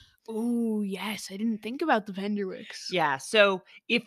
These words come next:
Speaker 2: these are the types of books that you really enjoy reading, those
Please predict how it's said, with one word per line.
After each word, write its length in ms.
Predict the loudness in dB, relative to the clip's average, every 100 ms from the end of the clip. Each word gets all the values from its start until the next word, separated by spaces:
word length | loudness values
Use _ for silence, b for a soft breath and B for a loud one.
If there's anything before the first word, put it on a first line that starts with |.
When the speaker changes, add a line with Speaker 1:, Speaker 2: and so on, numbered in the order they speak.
| -4
Speaker 2:
these 400 | -2 0 2 2
are 160 | 2 2
the 120 | 0
types 400 | -2 -2 -2 -4
of 160 | -8 -4
books 320 | -4 -4 -6
that 140 | -6 -4
you 180 | -6
really 360 | -2 -2 0 0
enjoy 340 | -2 -2 -4 -4
reading, 520 | -8 -4 -2 -2 -6 _ B B
those 580 | 2 6 6 6 2